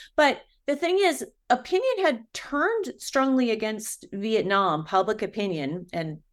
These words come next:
and America had turned against the war before Cronkite gave his report. And so there's a way in which the Cronkite report is just kind of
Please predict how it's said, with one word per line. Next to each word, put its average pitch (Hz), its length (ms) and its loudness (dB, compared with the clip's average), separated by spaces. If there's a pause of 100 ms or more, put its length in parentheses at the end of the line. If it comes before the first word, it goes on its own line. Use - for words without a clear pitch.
(140)
and 202 100 -2
America 220 400 2
had - 140 -2
turned 247 240 2
against 285 260 -2
the 254 80 0
war 254 200 0
before 254 380 0
Cronkite 156 460 -2
gave 151 180 -4
his 156 140 -8
report. 156 460 -2
And 208 140 -2
so 262 120 2
there's 262 220 2
a 262 100 2
way 339 200 4
in 330 100 0
which 233 240 0
the 214 140 -4
Cronkite 233 520 0
report 190 480 2
is 196 180 -4
just 277 220 -8
kind 262 220 0
of 202 140 -2